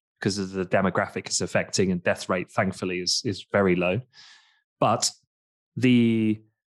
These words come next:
number of Delta variant of the, uh, in terms of what it's comprising of the, um, breakouts that we're seeing in the U S and now mainland Europe.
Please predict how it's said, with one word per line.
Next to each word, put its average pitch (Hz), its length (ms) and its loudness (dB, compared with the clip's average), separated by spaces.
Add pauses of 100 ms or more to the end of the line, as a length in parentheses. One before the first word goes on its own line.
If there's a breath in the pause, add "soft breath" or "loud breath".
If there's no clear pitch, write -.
number 123 440 2
of 110 580 2 (140)
Delta 123 320 0
variant 104 880 -2 (160)
of 107 340 0
the, 98 400 -2 (420)
uh, 98 220 0
in 101 60 -2
terms 107 200 0
of 101 80 -2
what 107 120 2
it's - 100 -4
comprising 104 560 0
of 95 140 -6
the, 95 320 -6 (240)
um, 107 360 -6
breakouts 113 600 0
that 104 100 -2
we're 110 60 -2
seeing 98 260 2
in 98 80 0
the 98 100 -6
U 107 200 4
S 98 320 2
and 107 200 -2
now 117 280 0
mainland 104 600 0
Europe. 101 380 2